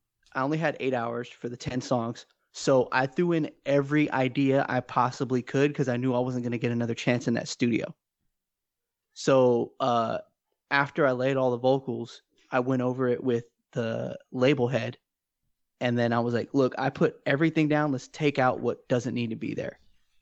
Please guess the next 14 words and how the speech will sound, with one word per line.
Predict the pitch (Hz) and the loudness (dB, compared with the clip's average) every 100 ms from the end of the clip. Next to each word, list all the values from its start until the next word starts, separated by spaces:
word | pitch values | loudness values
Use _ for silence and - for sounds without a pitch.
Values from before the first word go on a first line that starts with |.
| _ _ - - _ _ _ _ _ _ _ _ _ - | _ _ -20 -20 _ _ _ _ _ _ _ _ _ -2
And | 143 120 | 0 2
so | 135 | 2
for | 120 127 | 2 2
that | 127 147 | 4 2
song, | - 135 170 - | 2 2 2 0
I | 127 | -4
think | - 165 160 135 | 0 -2 -2 -4
before | 135 - 151 | -2 4 4
I, | 151 | 4
"We | - | 0
didn't | 143 160 - | -2 -2 -4
take | 175 160 | -6 -4
that | 170 156 | -6 -4
advice." | 127 131 165 165 123 - - | -6 0 2 2 2 -4 -16